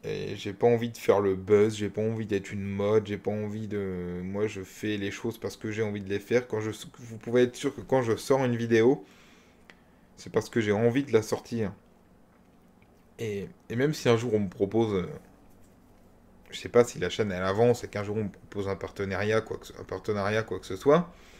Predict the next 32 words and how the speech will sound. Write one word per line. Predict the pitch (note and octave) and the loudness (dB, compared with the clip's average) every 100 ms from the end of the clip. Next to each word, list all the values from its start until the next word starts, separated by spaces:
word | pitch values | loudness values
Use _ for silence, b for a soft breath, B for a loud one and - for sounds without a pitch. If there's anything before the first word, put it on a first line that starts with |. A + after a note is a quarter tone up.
| b b b b b b b b b - | b b b b b b b b b -4
le | A#2 | -4
premier | A2+ B2+ C#3 C#3+ | 2 4 4 0
qui | B2+ B2 | 0 -2
me | A#2+ | 0
dit, | C#3 C3 | 4 8
euh, « | A2+ G#2+ G#2+ | 10 8 4
On | A2+ | 2
veut | A2+ | 2
t'envoyer | A2+ A2+ A2+ A2 A2+ | 2 4 4 4 4
ça, | C#3+ C#3 | 6 4
faut | A2 | 2
faire | - G2+ | -6 -6
telle | - A#2 | 2 2
vidéo | A2 A2 B2 C3 A#2 | 2 4 8 10 10
et | |
dire | G#2+ G#2 | 8 2
telle | - A2+ | 2 2
chose, | - B2 - | 4 0 2
telle | A2+ | -2
chose | G#2+ C3 A#2+ | 2 4 4
et | G#2+ | 2
cacher | G#2+ G#2 G2+ | -2 -2 -4
telle | - G#2 G2 | -4 -6 0
chose », | C#3+ E3 A#2+ | 2 2 2
je | |
vais | G#2 | -2
lui | G#2 | 2
répondre, « | G2+ G2 C#3 A#2 | 2 2 -2 0
Va | G#2 | -2
te | |
faire | - G2 | 0 -4
enculer. » | G2+ - B2 B2+ | -4 0 2 2